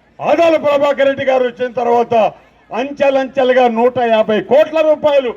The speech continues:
ప్రభాకర్ రెడ్డి గారిని విశ్వసించి ఇచ్చినందువల్లనే ఈరోజు మన పద్దెనిమిది గ్రామాల్లో చూడండి ఒకసారి, ఎక్కడో ఒక చోట ఒక రోడ్డు కావచ్చు, ఒక కాలువ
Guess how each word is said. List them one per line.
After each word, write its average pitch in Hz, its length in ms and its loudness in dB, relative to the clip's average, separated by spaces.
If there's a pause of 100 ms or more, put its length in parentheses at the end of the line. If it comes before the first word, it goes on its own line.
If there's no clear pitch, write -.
(260)
ప్రభాకర్ 254 440 -2
రెడ్డి 254 260 -6
గారిని 233 300 -2
విశ్వసించి 320 720 -2 (480)
ఇచ్చినందువల్లనే 277 920 0 (440)
ఈరోజు 285 280 2
మన 285 220 -6
పద్దెనిమిది 359 800 -2
గ్రామాల్లో 349 520 2 (680)
చూడండి 370 520 0
ఒకసారి, 339 460 -2 (840)
ఎక్కడో 349 400 0 (160)
ఒక 320 80 -2 (100)
చోట 320 180 0 (540)
ఒక 277 120 -6 (140)
రోడ్డు 320 260 0
కావచ్చు, 330 460 0 (340)
ఒక 311 120 -6 (140)
కాలువ 339 280 0